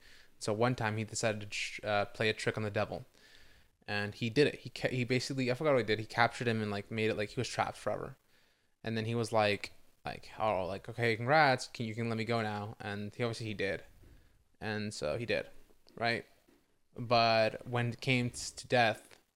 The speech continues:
he died and he couldn't enter heaven because obviously he was a trickster, a bad one. Uh, and when he was entered, sent to hell, he was denied access.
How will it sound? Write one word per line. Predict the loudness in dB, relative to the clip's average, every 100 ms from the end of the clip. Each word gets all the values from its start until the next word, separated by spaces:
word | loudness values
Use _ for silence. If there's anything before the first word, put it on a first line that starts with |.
| _
he | -16 -10 -6 -6
died | 2 4 6 4
and | -2 -6
he | -4
couldn't | -2 0
enter | -2 -2
heaven | 0 0 0
because | -6 -4
obviously | -4 -4 -6
he | -8
was | -8
a |
trickster, | -4 -6 -6 -14 -18 -20 -20 -20 -20 -6
a |
bad | 0 0
one. | -2 -12 -18 -20 -20 _ _ _ _ _
Uh, | 2 4 2 0
and | -2 -2 -2 -2 -4 -4
when | -2 0 -2
he | -6 -4 -2 -2 -2
was | -2 -4 -6 -4
entered, | -4 -2 0 2 0 -4 -8
sent | -4 -4 -4 -12 -14
to | -12 0
hell, | 6 8 8 4 -2 -10 -6
he | 0
was | 0 0
denied | -2 0 2 4
access. | 4 2 0 -6 -8 -10 -14